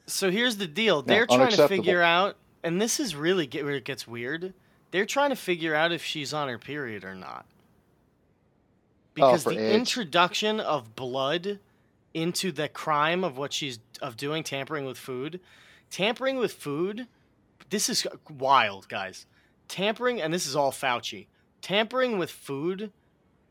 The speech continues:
Speaker 1: using human blood, is a criminal offense that carries up to twenty years in prison.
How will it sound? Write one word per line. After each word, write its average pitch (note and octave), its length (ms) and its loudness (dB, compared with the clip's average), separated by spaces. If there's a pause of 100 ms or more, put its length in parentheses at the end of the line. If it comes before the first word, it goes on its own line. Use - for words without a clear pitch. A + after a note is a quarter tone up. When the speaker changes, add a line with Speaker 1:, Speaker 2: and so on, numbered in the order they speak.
(720)
Speaker 1:
using F3+ 480 0
human E3 580 -2
blood, A#2+ 640 -8 (1080)
is D3 160 -6
a E3 120 2
criminal G3 800 -2
offense C#3+ 560 -6
that B2+ 220 -8
carries D#3 480 -4
up - 200 -6
to C3+ 140 -10
twenty D3 420 -10
years C3 420 -6
in A#2 100 -10
prison. G2+ 480 -14